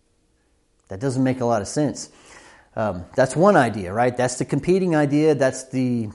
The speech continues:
the traditional, uh, geological idea, the slow and gradual burial. However,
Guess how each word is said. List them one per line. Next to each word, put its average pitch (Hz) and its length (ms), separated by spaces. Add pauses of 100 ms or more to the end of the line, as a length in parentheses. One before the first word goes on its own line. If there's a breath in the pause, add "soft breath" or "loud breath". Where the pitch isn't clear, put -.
the 120 140
traditional, 143 1000
uh, 117 140
geological 131 640
idea, 131 400
the 113 140
slow 131 400
and 113 80
gradual 117 480
burial. 131 480 (180 loud breath)
However, 143 580